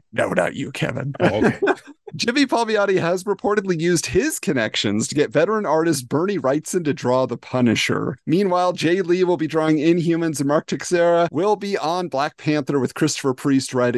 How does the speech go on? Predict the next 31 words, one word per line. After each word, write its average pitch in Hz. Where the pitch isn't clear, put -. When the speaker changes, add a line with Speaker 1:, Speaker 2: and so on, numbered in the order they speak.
Speaker 1:
Now, 135
as 208
for -
how 247
long 220
this 202
partnership 190
between 180
Marvel 160
and 151
Event 147
will 165
last, 120
Jimmy 156
Palmiotti 156
declares, 135
quote, 131
"It's 180
completely 196
open-ended. 104
We're 170
not 202
going 190
in 175
with 160
the 143
mindset 143
of 113
hit -
and 110
run. 120